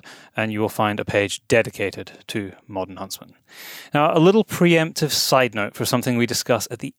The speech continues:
end of the show when we're talking about using crushed basalt rock on agricultural land for extracting carbon from the atmosphere.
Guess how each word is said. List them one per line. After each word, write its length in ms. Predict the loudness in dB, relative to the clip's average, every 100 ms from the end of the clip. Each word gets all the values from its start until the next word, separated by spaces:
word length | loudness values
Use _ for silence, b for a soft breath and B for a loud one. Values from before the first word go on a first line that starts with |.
| -2
end 280 | 0 0
of 100 | -2
the 80 | -2
show 400 | 0 2 2 2 B B B B
when 140 | 2
we're 100 | 4
talking 300 | 4 2 4
about 180 | 2 2
using 320 | 0 0 -2
crushed 540 | -2 0 0 -2 -6
basalt 440 | -2 0 0 -4 -2
rock 400 | 4 4 4 -4
on 160 | -10 -4
agricultural 640 | -2 0 0 0 0 -2
land 320 | -2 -2 -6
for 160 | -8 -10
extracting 600 | -6 -2 0 0 -6 -12
carbon 500 | -2 4 4 4 -4
from 160 | -6
the 80 | -2
atmosphere. 600 | 0 -2 -4 -8 -10 -12